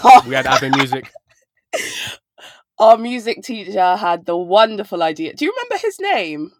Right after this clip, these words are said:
Speaker 1: I can't remember his name.
Speaker 2: Mister Williams. Yeah, Roy
Speaker 1: Ah,
Speaker 2: Williams.
Speaker 1: Mister
Speaker 2: Can't forget that
Speaker 1: Williams.
Speaker 2: teacher.
Speaker 1: I j-,
Speaker 2: Always
Speaker 1: I
Speaker 2: used
Speaker 1: just
Speaker 2: to
Speaker 1: remembered
Speaker 2: shout.
Speaker 1: he would shout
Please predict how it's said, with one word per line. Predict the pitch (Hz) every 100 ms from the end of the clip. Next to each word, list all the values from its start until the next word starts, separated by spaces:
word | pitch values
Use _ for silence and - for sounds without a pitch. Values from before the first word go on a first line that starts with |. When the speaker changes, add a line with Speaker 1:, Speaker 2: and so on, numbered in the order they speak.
| _ -
Speaker 1:
I | 285
can't | 415
remember | 370 285 226
his | 214
name. | 208 180
Speaker 2:
Mister | 165 170
Williams. | 139 143 180 165 131 107 107 - -
Yeah, | 123 113 107
Roy | 123 143
Speaker 1:
Ah, | 262 269 262
Speaker 2:
Williams. | 262
Speaker 1:
Mister | - -
Speaker 2:
Can't | 240
forget | 233 254
that | 240
Speaker 1:
Williams. | 208 196
Speaker 2:
teacher. | -
Speaker 1:
I | 196
j-, | 214 - _ _ -
Speaker 2:
Always | 226 226 240 220
Speaker 1:
I | 220
Speaker 2:
used | 220
Speaker 1:
just | 185
Speaker 2:
to | 208
Speaker 1:
remembered | 190 180
Speaker 2:
shout. | 190
Speaker 1:
he | 190
would | 160
shout | - - 208 190 170 -